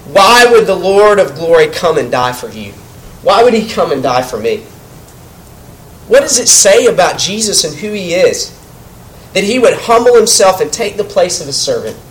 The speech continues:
and go to the cross and take mine and your sin, place it upon himself so that we might have a relationship with the living God, that we might have hope in the midst of all of this.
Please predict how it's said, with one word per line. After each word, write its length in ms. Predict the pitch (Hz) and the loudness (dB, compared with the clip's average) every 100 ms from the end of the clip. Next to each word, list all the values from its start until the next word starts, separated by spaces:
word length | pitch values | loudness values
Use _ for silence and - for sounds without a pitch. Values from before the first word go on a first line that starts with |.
| - - - - - - - - - - - - - - - - | -20 -20 -20 -20 -20 -20 -20 -20 -20 -20 -20 -20 -20 -20 -20 -16
and 200 | 139 139 | -14 0
go 220 | 196 214 | 4 6
to 80 | 220 | 4
the 100 | - | 0
cross 440 | - 165 147 147 | 0 2 2 2
and 100 | 143 | -2
take 220 | - 156 151 | -2 -2 -2
mine 480 | 170 202 214 214 | 0 2 4 2
and 240 | 208 156 147 | 2 -2 -4
your 240 | 180 202 | -2 0
sin, 480 | 196 180 156 120 - - - - - - - | 0 2 2 0 -6 -18 -20 -20 -20 -20 -8
place 400 | - 233 254 247 | 2 4 4 2
it 80 | |
upon 340 | 214 - 190 185 | -2 0 2 2
himself 880 | 170 - 160 127 117 - - - - | 0 0 2 2 -2 -8 -20 -18 -12
so 140 | 160 | -8
that 280 | 156 - 160 | -6 -8 -8
we 220 | 196 233 | -4 0
might 240 | 226 185 | 2 0
have 180 | 165 165 | -2 -4
a 60 | 147 | -2
relationship 800 | 143 135 151 196 - 175 - - | -2 0 0 2 0 -6 -8 -8
with 120 | 160 | -10
the 60 | - | -10
living 440 | 131 196 214 196 | -2 0 2 2
God, 360 | 160 135 107 - - - - - - - - - - - - | 2 0 -2 -6 -16 -20 -20 -20 -20 -20 -20 -20 -20 -12 -6
that 140 | 156 | -2
we 200 | 214 269 | 0 2
might 260 | 254 214 - | 2 2 0
have 180 | 180 | -4
hope 420 | - - 294 - 208 | -6 2 4 4 0
in 80 | |
the 80 | 170 | -2
midst 400 | 175 226 262 - | 0 2 2 0
of 100 | 175 | -2
all 220 | 147 131 | 0 0
of 80 | 110 | -2
this. 380 | 110 87 - - | -8 -8 -10 -12